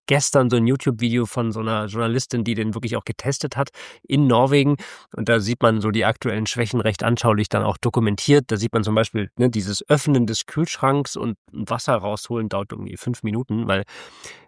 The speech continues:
der ist halt so konzipiert, dass du keine Angst vor dem haben musst. Weil dieser Optimus Prime von, äh, von Tesla, das ist halt,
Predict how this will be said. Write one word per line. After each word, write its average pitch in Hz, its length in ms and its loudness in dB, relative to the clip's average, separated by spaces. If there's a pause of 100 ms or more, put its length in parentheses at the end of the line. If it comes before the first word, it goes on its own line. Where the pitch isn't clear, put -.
(140)
der - 240 0
ist 143 120 2
halt 135 140 4
so 165 140 2
konzipiert, 143 580 2
dass 123 140 -2
du 135 80 -4
keine 139 240 0
Angst 143 180 -2
vor 143 80 -4
dem 110 160 0
haben 101 160 -6
musst. 92 160 -10
Weil 113 60 -4
dieser 107 180 -2
Optimus 143 400 0
Prime 143 440 0
von, 123 360 0
äh, 110 540 -4
von 113 180 -8
Tesla, 107 460 -4 (400)
das 117 100 0
ist 135 160 -2
halt, 127 260 -2